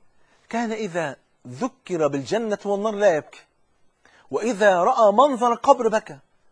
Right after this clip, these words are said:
فقالوا: "عجبنا لك يا ابن عفان، يحدث لك كذا فلا ت-، أو، أو تذكر بالجنة والنار فلا تبكي،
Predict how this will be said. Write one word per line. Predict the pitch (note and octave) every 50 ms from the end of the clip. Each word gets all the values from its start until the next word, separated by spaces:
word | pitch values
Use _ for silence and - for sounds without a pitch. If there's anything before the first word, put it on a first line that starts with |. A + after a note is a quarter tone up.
| _ _
فقالوا: | - - B2+ - - D#3 C3 B2 A2
"عجبنا | A2 A2+ C#3 F3+ C3+ C3 B2+
لك | B2+ D#3+ E3 -
يا | D3+ D3
ابن | B2 C3 C3
عفان، | A#2+ A2+ - - F3+ F#3 C#3 A2 - _ _ _ _ _ _ _ _ _ _ _ _ D3
يحدث | E3 F#3+ - D#3+ D#3+ D#3+ - D#3+
لك | F#3 G3 - F3
كذا | - A3 G#3 F3 E3 C#3
فلا | - F3+ F3+ E3+ D#3
ت-، | - -
أو، | D3+ C#3+ C#3+ C#3+ -
أو | C#3 C3+ C3+ C3+ C3+ B2+ B2+
تذكر | B2 C3 C#3 D3+ A3 A3 - G#3 E3+
بالجنة | E3 D3+ C#3 D#3+ A3 A#3 G3 F3
والنار | F3 G3+ A3+ G#3+
فلا | - A#3 A#3+ A#3+ G#3+
تبكي، | - B3+ B3 - - D3+ -